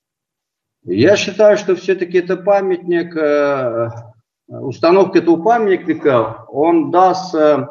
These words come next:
э, два, двух, э, двух, э, республики, да,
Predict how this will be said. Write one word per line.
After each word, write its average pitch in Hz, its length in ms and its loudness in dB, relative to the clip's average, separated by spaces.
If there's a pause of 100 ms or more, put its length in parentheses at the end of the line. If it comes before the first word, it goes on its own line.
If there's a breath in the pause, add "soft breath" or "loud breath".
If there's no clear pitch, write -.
(600)
э, 120 560 -2 (600)
два, 151 320 2
двух, 160 480 4
э, 139 220 0
двух, 147 480 0
э, 135 400 0
республики, 170 760 0
да, 143 380 0